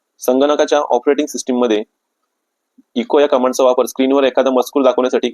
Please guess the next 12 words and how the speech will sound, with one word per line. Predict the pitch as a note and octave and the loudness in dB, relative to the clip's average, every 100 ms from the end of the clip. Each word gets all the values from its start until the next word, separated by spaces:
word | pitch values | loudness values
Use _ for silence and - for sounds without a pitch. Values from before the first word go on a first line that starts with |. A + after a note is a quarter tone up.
| - | -6
होतो. | - - E2+ - _ _ _ _ | -6 -4 -4 -8 _ _ _ _
उदाहरणार्थ, | B2 B2 C#3+ C#3 | -2 2 2 0
तुम्ही | C#3+ D3 - B2+ | 0 -2 -4 -6
इको | B2 - D3+ | -4 0 2
हेलो | A#2 B2 | 2 2
टाइप | B2 B2+ | 0 0
केल्यावर | - C3+ A#2 | 0 2 2
स्क्रीनवरती | A2+ B2+ B2+ B2 | 0 -2 0 0
हेलो | C3 A2 A#2+ | 0 0 0
असा | - B2 | -2 -4
शब्द | A2 A2 | -2 -2
उमटतो. | B2 A#2 G#2 - E2 | -2 -2 -4 -4 -10